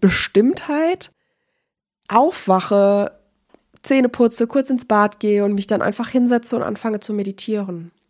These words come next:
Ohne diesen ganzen inneren Dialog zu führen im Kopf, das hin und her zu spielen und ja, das am Ende wirklich einfach durchzuziehen und zu machen, ohne Anstrengung. Und das ist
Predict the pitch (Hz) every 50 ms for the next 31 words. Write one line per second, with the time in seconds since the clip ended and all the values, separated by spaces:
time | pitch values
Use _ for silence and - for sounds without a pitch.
0 | _ - _ _ _ _ _ _ _ _ _ _ _ 226 240 254 269 269 254 214
1 | 190 196 190 180 190 190 185 170 175 180 - 185 - - 208 214 214 208 - 202
2 | 196 180 196 190 190 196 214 226 240 233 - - - 196 - - - - 196 185
3 | 185 185 180 185 - 180 185 _ - - - 185 - - - - 185 - - 208
4 | 196 190 185 180 165 185 190 185 - - - 185 - - - _ 190 185 185 185
5 | 180 180 180 175 180 - - 175 175 170 175 - _ _ _ _ _ _ _ _
6 | _ _ _ _ _ _ _ 196 220 240 208 180 170 180 _ _ _ _ _ _
7 | _ _ _ _ _ _ _ - _ _ - 202 196 196 196 - - 202 208 208
8 | 196 202 196 - 202 202 - - 214 - 220 - _ - 349 - - - - 196
9 | - - - 175 170 165 170 175 - - 220 226 247 285 - - - 190 175 180
10 | - - - 220 226 226 220 214 208 202 202 - _ - 214 220 208 - - -
11 | - - - 170 175 170 175 170 160 160 165 _ _ _ - - - - - -
12 | - - - - - - _ - 202 190 - 254 269 - 277 247 -